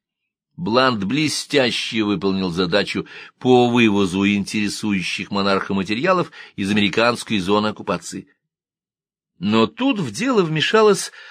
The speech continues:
американская разведка, заявив, что имущество герцогов является собственностью Соединённых Штатов. По соглашению между С Ш А, С С С Р, Англией и Францией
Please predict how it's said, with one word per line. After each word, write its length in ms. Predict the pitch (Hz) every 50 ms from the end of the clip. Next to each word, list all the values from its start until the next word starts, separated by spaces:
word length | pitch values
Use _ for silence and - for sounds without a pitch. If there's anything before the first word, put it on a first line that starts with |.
| - - -
американская 1000 | 151 175 185 190 190 196 196 170 196 196 190 180 170 - - - 127 104 98 92
разведка, 600 | 92 92 85 85 90 90 92 87 - - - - - - - - _
заявив, 420 | - 98 110 117 113 113 113 101
что 260 | - - 113 101 - - - - -
имущество 800 | - 117 131 135 135 139 139 123 - - 120 107 - - - 101 95
герцогов 680 | 87 78 85 87 85 82 - - 143 147 185 190 - - _ _
является 440 | - 92 95 95 92 87 - 98 87
собственностью 880 | - - - 95 87 82 - - - 117 127 127 - - - 190 - - - -
Соединённых 600 | - - 107 98 87 80 87 87 95 113 120 -
Штатов. 520 | - - - 226 - - 104 - - - _ _ _ _ _ _ _ _ _ _ _ _ _ _ _ _ _
По 140 | - 117 127
соглашению 800 | 123 - 147 147 143 147 151 147 - - 160 156 147 147 143 143
между 420 | 147 143 131 110 120 135 127 - - _ _ _
С 340 | - - - - 147 147
Ш 220 | 139 - - - 170
А, 280 | 151 123 104 95 85 - - - - - - _ -
С 220 | 190 190 - -
С 160 | 190 170 -
С 200 | 190 170 - -
Р, 260 | 123 104 95 82 78 - - - - _ _
Англией 560 | 135 147 147 139 123 113 98 92 95 95 95
и 40 | 90
Францией 720 | - - - 196 208 185 156 - - - 104 98 85 -